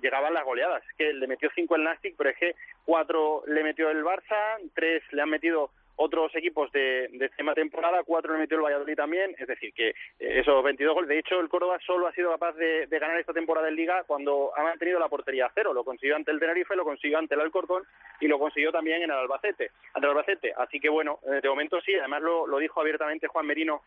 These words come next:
en rueda de prensa, que el objetivo ahora mismo, evidentemente, es salir de los puestos de abajo cuanto antes y que para ello tienen que hacerse firmes atrás. Veremos a ver el once que,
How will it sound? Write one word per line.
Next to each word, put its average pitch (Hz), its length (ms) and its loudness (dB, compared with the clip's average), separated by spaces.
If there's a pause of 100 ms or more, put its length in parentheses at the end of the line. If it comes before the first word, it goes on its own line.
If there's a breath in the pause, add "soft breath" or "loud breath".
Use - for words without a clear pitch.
(220 soft breath)
en 147 100 2
rueda 156 180 4
de 131 100 2
prensa, 165 360 -2
que 117 260 0
el 123 140 -4
objetivo 135 380 0
ahora 139 120 2
mismo, 156 320 -4
evidentemente, 143 640 0
es 123 80 -2 (240)
salir 151 300 2
de 127 80 -2
los 117 120 -6
puestos 139 280 -2
de 139 60 2
abajo 143 260 -2
cuanto 151 280 0
antes 208 320 -2 (320 loud breath)
y 147 100 -4
que 147 100 4
para 131 180 2
ello 147 120 -2
tienen 151 220 -4
que 151 60 0
hacerse 131 500 0
firmes 143 400 -2
atrás. 131 340 0
Veremos 135 300 -4
a 147 40 0
ver 143 120 2
el 143 60 -2
once 151 280 -4
que, 143 260 0